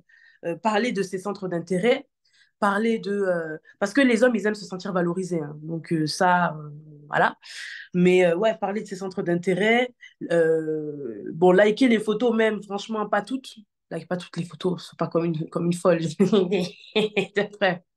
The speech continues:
doucement. Tu likes vraiment si tu likes. Tu vois, tu likes si tu aimes vraiment. Si tu n'aimes pas la photo, faut, va pas liker parce que pour qu'il te voit. Franchement, non, fais pas ça. Mais, euh, checker les stories, ça aussi, j'ai aimé. Réagir aux stories, ça, c'est bien, tu vois. Il met un truc drôle,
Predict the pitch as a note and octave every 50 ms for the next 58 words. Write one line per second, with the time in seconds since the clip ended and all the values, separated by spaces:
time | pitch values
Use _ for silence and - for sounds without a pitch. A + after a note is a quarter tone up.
0 | - - F3 F3 F3 - F#3 F#3 - - - C4 C4+ D#4+ - - - - _ -
1 | G3+ F#3+ G3 B3+ B3 - F3 G3 A#3 B3 B3 E4 - - D4 B3+ A3 G3 F#3 -
2 | _ _ _ _ _ _ _ _ _ - F#3 F#3+ G#3+ G#3 - G#3+ F3+ A3 B3+ D4
3 | - - - - - D4+ D4 - - B3+ A#3+ - C4 C#4 C4 A#3 G#3+ G#3 G3 F#3+
4 | F3 E3+ F3 B3+ - G#3+ G3 G3 G3 A#3 A3 G#3 F#3+ F#3 F#3 F#3 - - - E3+
5 | D#3 F3+ F3 F3 A3+ A3 F3+ F3 F3 - A3+ A3 - F#3 - - G#3 G#3 G#3 G#3
6 | G#3 - - - G3+ E3+ F#3 F#3 F3+ F#3 F3 E3 C#3+ _ - F#3+ F#3 - A3 A3
7 | G3+ F#3 D#3+ D#3 - - E3+ - D#3+ - G#3 A3+ - _ - - - - - -
8 | _ _ _ _ _ - F3 F3 F3 F#3 G#3+ A3+ B3 C#4 C#4 - - F#3+ F#3 F3+
9 | F3+ F3 - - B3 A#3+ - E4 D4 C4+ B3+ - - A#3+ A#3+ C4 C4 - A#3+ A3
10 | G#3 - A3+ G3 F#3 F3+ F3 E3+ F3 - - - _ _ _ - - _ _ -
11 | - E3+ F#3+ C4 C#4 C4 C4 B3+ B3+ D#4+ C#4+ B3 A#3+ - B3 C#4 C4+ B3 B3 -
12 | G#3 G#3+ D#4 E4+ C4+ G#3+ - - G3+ G#3 A#3+ B3+ - _ _ - - - F3+ G3
13 | F#3+ G#3 A#3+ A#3+ A#3 A#3 - C4+ B3+ G3+ F#3+ A#3 A#3 A#3+ A#3+ A#3+ A#3+ A#3+ A#3 A#3